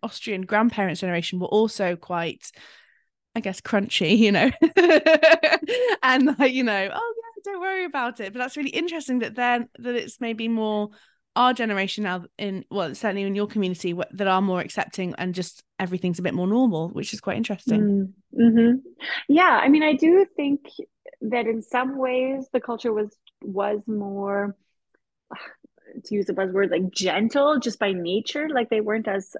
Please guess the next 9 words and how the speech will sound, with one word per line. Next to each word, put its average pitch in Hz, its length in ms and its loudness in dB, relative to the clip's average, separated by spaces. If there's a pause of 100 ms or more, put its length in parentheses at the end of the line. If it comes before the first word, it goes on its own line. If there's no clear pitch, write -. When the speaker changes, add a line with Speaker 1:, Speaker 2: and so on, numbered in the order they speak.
Speaker 2:
uh, 190 180 -8 (100)
they 233 100 6
didn't 269 140 2
have 254 140 -4
such - 260 -2 (240)
unrealistic 208 520 0
expectations 208 720 -2
of 269 140 -4
kids. 320 380 -4